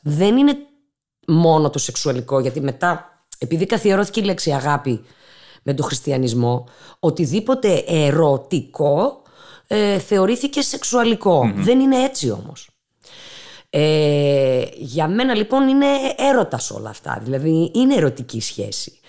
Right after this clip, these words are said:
Speaker 1: το να ανταλλάσσω ενέργεια. Γιατί αυτό είναι ο έρωτας. Η ροή, η ενεργειακή.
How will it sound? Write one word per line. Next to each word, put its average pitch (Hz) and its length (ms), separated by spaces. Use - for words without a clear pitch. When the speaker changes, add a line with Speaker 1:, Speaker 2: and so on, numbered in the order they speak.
Speaker 1:
το 147 140
να 135 100
ανταλλάσσω 127 600
ενέργεια. 110 640
Γιατί 269 280
αυτό 269 280
είναι 151 180
ο 117 100
έρωτας. 113 420
Η 175 120
ροή, 170 420
η 208 100
ενεργειακή. 185 640